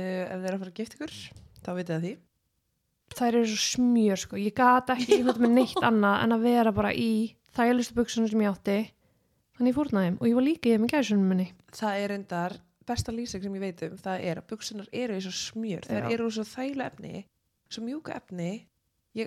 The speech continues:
Speaker 1: elska þær.
Speaker 2: Þið líður eins og sért ekki í buxum, sko.
Speaker 1: Mhm.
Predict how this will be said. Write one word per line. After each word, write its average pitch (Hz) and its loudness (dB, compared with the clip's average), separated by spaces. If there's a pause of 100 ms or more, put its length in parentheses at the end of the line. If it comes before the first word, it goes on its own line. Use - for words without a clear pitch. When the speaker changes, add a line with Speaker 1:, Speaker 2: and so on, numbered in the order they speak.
Speaker 1:
elska - -4
þær. - -14 (160)
Speaker 2:
Þið 240 2
líður 262 4
eins 226 -2
og 220 -4
sért 247 -4
ekki - -6
í 208 -6
buxum, - -6
sko. - -14 (160)
Speaker 1:
Mhm. 202 -12